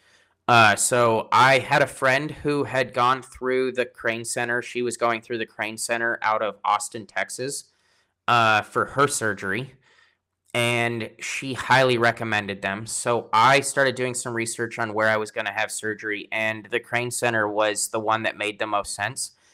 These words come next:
I had spoken to insurance, and they were willing to cover, um, only one surgeon at the Crane Center, and that surgeon was not in Texas, was actually in San Francisco.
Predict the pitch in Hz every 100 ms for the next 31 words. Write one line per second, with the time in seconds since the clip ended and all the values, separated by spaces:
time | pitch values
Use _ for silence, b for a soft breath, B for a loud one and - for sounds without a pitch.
0 | b b 113 101 - 131 131 139 - 120
1 | 127 123 131 123 120 - - 117 113 113
2 | 107 107 117 123 120 117 117 117 117 -
3 | 113 - 120 113 110 107 101 _ _ _
4 | _ _ - 117 107 107 107 - - 120
5 | 131 127 107 110 113 117 113 - 110 104
6 | 107 98 95 - 120 131 123 - 113 107
7 | 117 104 104 - 104 107 113 - - -
8 | 120 110 113 104 107 104 - - 120 113
9 | 107 104 - 131 113 - 107 98 107 98
10 | 110 107 113 104 90 101 - 107 - 101
11 | - 113 - 135 143